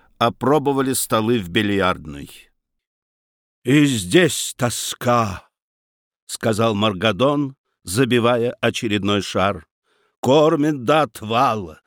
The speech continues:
двери не запирают. У ключницы попросил три рубля, дала и не спросила, когда отдам. Честное слово, Жакоб, они меня доконают».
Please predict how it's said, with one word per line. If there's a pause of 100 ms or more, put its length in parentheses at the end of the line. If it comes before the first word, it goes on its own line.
(200)
двери
не
запирают. (200)
У
ключницы
попросил
три
рубля, (260)
дала
и
не
спросила, (180)
когда
отдам. (460)
Честное
слово,
Жакоб, (360)
они
меня
доконают».